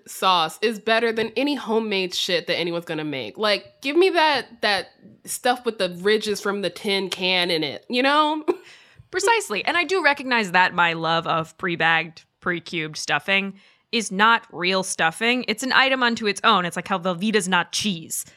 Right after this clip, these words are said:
Speaker 1: Mm-hmm.
Speaker 2: But I love it anyway. Now that we're nice and hungry, today on the show, we're actually throwing a Friendsgiving. Minus the food, because we know, uh, y'all do not like it when we make extraneous mouth noises. Hashtag Watergate. Uh, and also, <laughs>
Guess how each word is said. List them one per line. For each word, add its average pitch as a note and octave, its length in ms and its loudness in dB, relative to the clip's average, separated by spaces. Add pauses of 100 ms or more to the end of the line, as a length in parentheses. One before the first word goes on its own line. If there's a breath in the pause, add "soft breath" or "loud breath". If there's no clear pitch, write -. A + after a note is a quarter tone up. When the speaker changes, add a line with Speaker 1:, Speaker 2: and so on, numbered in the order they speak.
(360 soft breath)
Speaker 1:
Mm-hmm. G#3+ 340 -4 (280)
Speaker 2:
But G3+ 120 -8
I G3+ 80 0
love G#3 220 2
it G#3+ 80 -2
anyway. A#3 360 -2 (400)
Now E4+ 160 6
that A#4 80 0
we're A4+ 120 2
nice D4+ 140 0
and C4 80 -4
hungry, B3 400 2
today D#4 300 2
on G#4 80 4
the E4+ 80 0
show, F#3 280 2
we're B3 140 0
actually B3+ 360 0
throwing G#3 340 0
a C4 120 2
Friendsgiving. D4+ 680 -2 (420 soft breath)
Minus A#3 300 0
the G#3+ 80 -8
food, F3 220 -4
because F#3+ 300 -8
we F3+ 240 -8
know, E3+ 360 -2
uh, D3+ 260 -2 (180)
y'all E3 220 -2
do E3+ 140 -8
not F3 320 0
like E3+ 240 -4
it F3 160 0
when G#3 140 -2
we F3+ 80 -4
make F#3 260 -2
extraneous F#3 560 -4
mouth F#3+ 280 0
noises. F#3+ 640 -2 (160)
Hashtag F3 540 -2 (160)
Watergate. F#3+ 640 -2 (320 loud breath)
Uh, G3 280 2
and A#3 200 0
also, - 320 6
<laughs> G#3+ 100 0